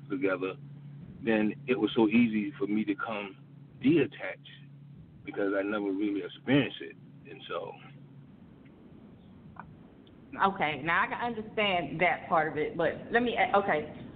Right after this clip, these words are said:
Speaker 2: So you saying, you know, I understand about the emotional attachment and all that, but think about what you just said. You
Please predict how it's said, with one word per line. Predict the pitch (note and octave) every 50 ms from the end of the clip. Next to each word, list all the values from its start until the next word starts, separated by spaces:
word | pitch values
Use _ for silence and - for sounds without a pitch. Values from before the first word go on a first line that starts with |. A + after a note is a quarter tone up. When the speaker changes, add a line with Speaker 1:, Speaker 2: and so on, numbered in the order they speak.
| - -
Speaker 2:
So | - A#3+ A3+ A3 G#3+
you | A3+ C4 - -
saying, | B3 A3+ A3 A3 G#3+ G#3 G3 F#3
you | G#3+ G#3
know, | F#3+ F#3 F3
I | E3 E3 C#3 G3+
understand | A3 B3 - - A#3+ A#3 A#3
about | A3+ A3+ A3 A3
the | A#3
emotional | G#3+ G#3+ G#3 G#3 G#3+ - - G#3+ G#3+ G#3
attachment | G#3 G#3 G#3 F#3 F3+ F3+ F3+ - F#3+ F3+
and | F3 E3+
all | E3+ E3+ E3 E3
that, | E3 D#3+ -
but | - G3 F#3+
think | G#3+ C4 C#4 C4+
about | B3 A#3 A3 F#3+ F#3 G#3
what | G3 -
you | G#3
just | F#3+ F3 F#3 F#3 F#3 F3+ -
said. | - G3+ F3+ E3 D3 C#3 C3+ E3
You | F#3+